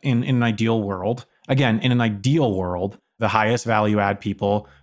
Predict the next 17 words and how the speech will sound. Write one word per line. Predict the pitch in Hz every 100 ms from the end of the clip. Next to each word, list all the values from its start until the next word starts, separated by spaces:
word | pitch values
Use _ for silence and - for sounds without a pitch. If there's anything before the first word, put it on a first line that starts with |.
| _
for | - 107 104
Nebula, | 165 160 107 123
which | 110 101 - - - 120
generally | 117 131 151 147 127 117
would | 107
probably | 104 110 104
be, | 101 101 95 _ _ _ -
you | 196 220
know, | 202
it's | 170
not | 214 185
exclusively | 139 - 143 160 101 98 95 98 -
the, | 117 104 110
the | 110
executive | 104 170 110 104
team, | - 101 104
because, | 113 120 -